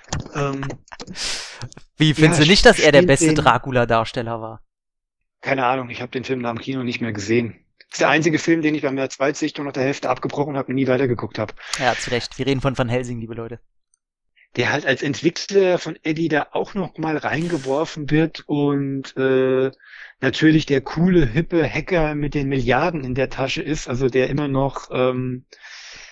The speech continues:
Speaker 1: äh, Longsleeved Hemden mit
Speaker 2: Ja,
Speaker 1: Jeans
Speaker 2: ja.
Speaker 1: trägt, aber, äh, intelligenter ist als die ganze, äh, Programmiereinheit der amerikanischen Geheimdienste.
Speaker 2: Ja, ja, richtig stulle alles.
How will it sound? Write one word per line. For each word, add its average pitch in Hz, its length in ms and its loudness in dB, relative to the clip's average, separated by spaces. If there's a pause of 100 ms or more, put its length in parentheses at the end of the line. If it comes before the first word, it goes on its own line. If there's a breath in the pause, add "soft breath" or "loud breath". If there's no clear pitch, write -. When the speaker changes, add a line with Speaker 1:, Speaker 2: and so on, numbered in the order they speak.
(220 loud breath)
Speaker 1:
äh, 127 180 2 (460 loud breath)
Longsleeved 156 840 2
Hemden 156 600 -6
mit 135 140 -4
Speaker 2:
Ja, 120 120 -8
Speaker 1:
Jeans 175 220 -2
Speaker 2:
ja. - 80 -6
Speaker 1:
trägt, 147 400 0
aber, 131 840 -2
äh, 131 300 -6
intelligenter 139 640 0
ist 165 220 -6
als 131 240 -6
die 135 100 -10
ganze, 135 400 -2 (640)
äh, - 80 -16
Programmiereinheit 135 960 -2
der 120 320 2
amerikanischen 131 960 -4 (560 loud breath)
Geheimdienste. 131 880 -2
Speaker 2:
Ja, 131 200 0
ja, 127 140 4
richtig 123 360 0
stulle 139 380 2
alles. 123 220 -4